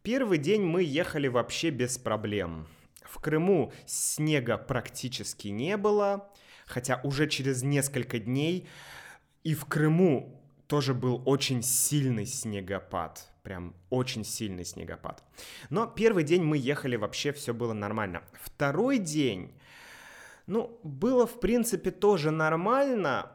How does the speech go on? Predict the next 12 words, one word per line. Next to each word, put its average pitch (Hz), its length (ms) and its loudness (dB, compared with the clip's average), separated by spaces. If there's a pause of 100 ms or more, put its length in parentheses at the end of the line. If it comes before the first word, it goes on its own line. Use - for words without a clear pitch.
но, 143 760 2 (920)
а, 131 720 2
в-, 131 540 -6 (1600)
<laughs> - 0 -
моя 156 600 2
машина — 160 720 0
это 131 540 2
Лада 139 960 2 (140)
двадцать 127 600 -2
один 135 300 -2
ноль 123 200 2
семь, 98 560 -2